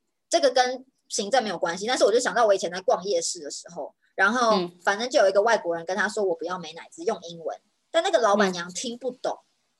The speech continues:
Speaker 1: 那个老板不知道他在说什么，
Speaker 2: OK。
Speaker 1: 然后老板娘就很慌张，然后就往后说，“他说什么？大家有人可以帮我翻译吗？”然后就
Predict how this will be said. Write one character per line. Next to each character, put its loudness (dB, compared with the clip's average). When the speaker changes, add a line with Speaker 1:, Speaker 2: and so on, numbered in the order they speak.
Speaker 1:
那 -8
个 4
老 4
板 -2
不 -6
知 2
道 4
他 4
在 2
说 -2
什 -12
么， -12
Speaker 2:
OK。 -4
Speaker 1:
然 0
后 0
老 2
板 0
娘 -12
就 0
很 -6
慌 -8
张， -8
然 -8
后 -6
就 -4
往 0
后 -6
说 -4
，“他 2
说 4
什 6
么？ 4
大 2
家 4
有 4
人 4
可 2
以 6
帮 4
我 2
翻 2
译 -2
吗？” 4
然 2
后 2
就 4